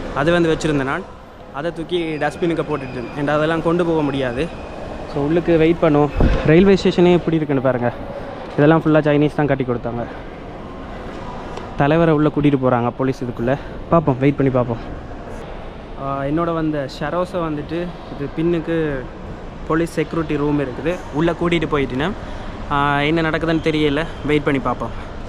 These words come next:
இன்னும் ஒரு நாற்பது நிமிஷம் இருக்குது ட்ரெயினுக்கு. எதுக்காக கூட்டிட்டு போனாங்கன்னு சொல்லி எந்த காரணமுமே சொல்லல. என்னுடைய பாஸ்போர்ட் எதுவும் பார்க்கல.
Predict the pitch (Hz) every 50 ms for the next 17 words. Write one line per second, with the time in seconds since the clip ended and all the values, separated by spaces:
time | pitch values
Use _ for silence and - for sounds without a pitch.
0 | - - - - - - - - 139 147 156 151 151 147 147 147 143 139 139 139
1 | 135 135 135 135 - - 135 139 156 170 - 196 180 170 165 160 160 160 175 160
2 | 156 147 131 135 147 135 - 135 135 127 127 117 - 123 147 165 - - - -
3 | - - - - - - - - - - - - 139 151 151 185 180 175 160 165
4 | 160 165 156 151 151 156 151 151 151 147 147 143 - 151 160 156 147 143 147 147
5 | 143 139 135 135 131 123 120 - - 139 139 143 139 143 135 131 131 139 135 131
6 | 127 120 120 117 110 113 123 139 156 160 170 170 - 156 156 147 - 151 147 143
7 | 139 143 143 139 131 135 127 - 117 117 117 120 139